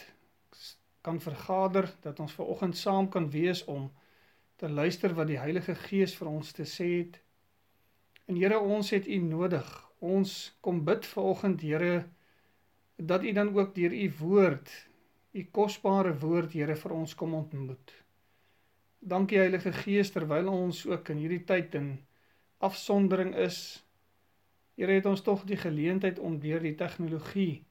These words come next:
die woord te kan bedien. En dank ons u, Here, vir hierdie wonderlike voorreg wat ons het vanoggend om saam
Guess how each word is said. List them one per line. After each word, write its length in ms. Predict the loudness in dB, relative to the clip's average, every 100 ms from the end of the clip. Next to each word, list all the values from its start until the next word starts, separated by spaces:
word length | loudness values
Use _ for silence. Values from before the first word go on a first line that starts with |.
| _ _ _ _ _ _ -10
die 160 | -4 -4 -2
woord 300 | 2 2 2
te 60 | -2
kan 240 | -2 -2
bedien. 380 | -4 -4 -4 -4 -4
En 160 | -6 -2
dank 300 | -2 0 0
ons 160 | -2 -2
u, 80 |
Here, 320 | -4 -2 -2 -4
vir 220 | -6 -6
hierdie 240 | -6 -6
wonderlike 480 | -4 -2 -2 -2 -6 -6
voorreg 380 | 2 4 4 2
wat 160 | -4 -6
ons 160 | -6
het 160 | -8 -8
vanoggend 560 | -12 -10 -6 -6 -8 -14 _ _ _ _ _ _ -8
om 140 | -6 -4
saam 600 | -2 0 2 2 2